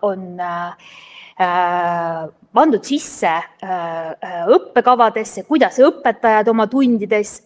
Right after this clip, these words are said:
äh, ainetevahelises lõimingus seda kasutavad. Ja, ja t-,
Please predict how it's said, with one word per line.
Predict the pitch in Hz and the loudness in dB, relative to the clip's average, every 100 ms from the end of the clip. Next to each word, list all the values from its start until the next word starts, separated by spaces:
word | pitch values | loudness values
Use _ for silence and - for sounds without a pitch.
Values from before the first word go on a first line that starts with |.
| - | -4
äh, | 220 208 208 214 - - - - - - | 0 2 0 -4 -14 -20 -20 -20 -6 0
ainetevahelises | 240 233 202 214 226 214 208 208 208 | 2 2 0 0 2 2 0 -4 2
lõimingus | 233 233 202 202 202 | 4 4 0 -4 -4
seda | 208 190 | -4 -2
kasutavad. | - 214 208 - 190 185 - _ _ - - - - | -2 -2 -2 -4 -4 -4 -6 _ _ -20 -20 -20 -6
Ja, | 196 202 202 202 202 - | 2 4 6 4 2 0
ja | 226 220 | -2 -4
t-, | - - | -6 -20